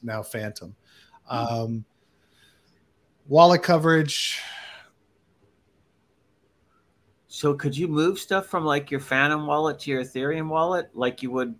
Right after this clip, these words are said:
Speaker 2: normally go through a bridge? Can you
Speaker 1: No.
Speaker 2: just seamlessly do
Speaker 1: No,
Speaker 2: that?
Speaker 1: this
Speaker 2: No.
Speaker 1: is,
Speaker 2: Okay.
Speaker 1: this is just to ensure what's in your wallet, and I think the investments you make in other yield farms and liquidity pools. So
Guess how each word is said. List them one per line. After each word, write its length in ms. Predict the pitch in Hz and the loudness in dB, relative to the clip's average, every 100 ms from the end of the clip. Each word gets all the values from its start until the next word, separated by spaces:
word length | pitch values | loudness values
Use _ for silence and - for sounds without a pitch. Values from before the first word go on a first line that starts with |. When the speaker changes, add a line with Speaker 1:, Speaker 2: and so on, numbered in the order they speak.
| _ | _
Speaker 2:
normally 360 | 117 113 123 120 | -6 -4 -2 2
go 160 | 117 | 0
through 200 | 117 120 | 0 -2
a 60 | 98 | -2
bridge? 500 | 104 117 175 - - _ _ _ _ _ _ _ _ | 0 0 0 -8 -18 _ _ _ _ _ _ _ _
Can 80 | 156 | 6
you 60 | 156 | 10
Speaker 1:
No. 100 | 139 | 10
Speaker 2:
just 200 | 107 120 | 6 -2
seamlessly 440 | 123 127 - 120 | -4 -4 -2 0
do 80 | 120 | 4
Speaker 1:
No, 80 | 139 | 6
Speaker 2:
that? 220 | 127 123 | 4 6
Speaker 1:
this 260 | 170 185 | 4 6
Speaker 2:
No. 80 | 190 | 4
Speaker 1:
is, 180 | 165 - | 4 -2
Speaker 2:
Okay. 160 | - 202 | 4 4
Speaker 1:
this 160 | 202 | 6
is 140 | 214 165 | -2 2
just 260 | 185 180 | 2 2
to 120 | - | 0
ensure 680 | 151 - - 160 151 147 135 | -2 -2 0 4 6 6 4
what's 240 | 147 151 | 0 0
in 120 | 160 165 | -2 -2
your 120 | 160 | 0
wallet, 420 | 165 170 170 160 151 | 2 2 0 -2 -6
and 100 | 135 | -2
I 140 | 131 | -4
think 300 | 123 175 175 | -2 -4 -4
the 100 | 139 | 0
investments 560 | 135 131 135 - 127 - | 0 2 -2 -4 -8 -6
you 80 | 131 | -4
make 320 | 123 120 127 | -2 -4 -4
in 300 | 120 117 120 | -4 -4 -6
other 300 | 131 120 117 | -6 -4 -4
yield 280 | 117 117 113 | -2 -4 -4
farms 280 | 113 107 104 | -10 -10 -10
and 100 | 104 | -12
liquidity 380 | 101 120 110 107 | -8 -6 -6 -10
pools. 340 | 92 - - | -14 -20 -20
So 360 | - 147 131 | -8 0 0